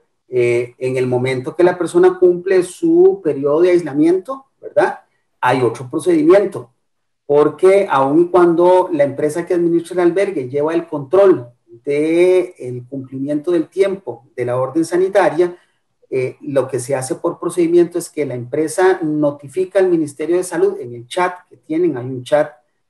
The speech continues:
este, en donde se maneja esta información, en el chat que tienen, le notifica al Ministerio de Salud que Sigifredo Pérez,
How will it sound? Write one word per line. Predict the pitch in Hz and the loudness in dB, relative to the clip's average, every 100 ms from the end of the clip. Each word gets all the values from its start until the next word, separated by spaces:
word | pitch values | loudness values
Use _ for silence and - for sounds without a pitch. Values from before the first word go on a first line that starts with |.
| _ - | _ -10
este, | 123 120 - 123 110 120 | -10 -10 -12 -10 -10 -10
en | |
donde | 117 117 120 | -8 -10 -12
se | 123 | -12
maneja | 123 127 127 | -10 -8 -10
esta | 131 - | -14 -14
información, | 139 160 175 185 220 202 | -8 -2 0 0 0 -2
en | 131 | -4
el | 120 | -6
chat | 139 - | -10 -4
que | 185 | -4
tienen, | 180 190 208 208 _ _ | 2 2 2 -6 _ _
le | 143 | -6
notifica | 139 131 127 147 160 | -6 -6 -8 -4 0
al | 175 | 2
Ministerio | 180 175 175 185 | 2 2 2 2
de | 180 | 2
Salud | 175 185 185 | 2 2 2
que | - 185 190 | 4 4 2
Sigifredo | 185 135 127 147 175 180 | -2 -10 -10 -4 -4 0
Pérez, | 208 165 170 - | 2 2 -2 -8